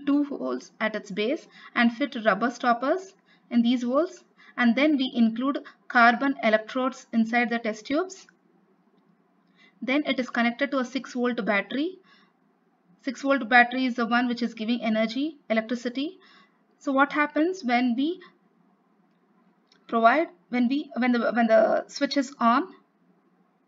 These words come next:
the current is passed, and then what do we see? You will observe the formation of bubbles at both the electrodes.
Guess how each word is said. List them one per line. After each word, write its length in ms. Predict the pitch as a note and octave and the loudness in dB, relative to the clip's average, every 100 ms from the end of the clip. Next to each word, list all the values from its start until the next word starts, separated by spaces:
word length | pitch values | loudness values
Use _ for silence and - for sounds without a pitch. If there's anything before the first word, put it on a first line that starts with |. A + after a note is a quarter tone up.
| _ _ _ _ _ _ _ _ _ _ _ _ - | _ _ _ _ _ _ _ _ _ _ _ _ -8
the 60 | |
current 340 | A#3 B3 B3+ C#4+ | 2 4 4 2
is 140 | C#4+ | 0
passed, 560 | - A#3 A#3 F#4 - - _ _ - | 4 4 4 0 -8 -20 _ _ -2
and 180 | A#3 | 0
then 180 | A#3 D4 G4+ - _ _ _ _ _ _ _ _ - | 0 -2 -4 -14 _ _ _ _ _ _ _ _ -4
what 160 | B3 A#3+ | 0 2
do 80 | |
we 140 | C4 C#4 | 4 2
see? 440 | - D4+ F#4+ - _ _ _ _ _ _ _ _ _ _ _ - | 2 -2 -2 -8 _ _ _ _ _ _ _ _ _ _ _ -4
You 100 | C4+ | 4
will 80 | |
observe 420 | A#3 G#3+ G#3 C#4 C4+ | 6 6 4 2 2
the 100 | D4+ | -2
formation 640 | - A#3 A#3 C#4 C#4 B3 | 0 2 4 4 2 0
of 220 | B3+ A3 | -2 0
bubbles 600 | G#3+ G3+ A#3 A3 - - _ _ _ _ _ _ - | 0 2 0 -4 -14 -20 _ _ _ _ _ _ -2
at 220 | A3+ F#3+ | -2 0
both 260 | G#3 A#3 | 0 0
the 240 | A#3+ C#4+ A3 | 0 -2 0
electrodes. 720 | G3+ G3+ A3 G3 - - | -2 -4 -4 -4 -6 -12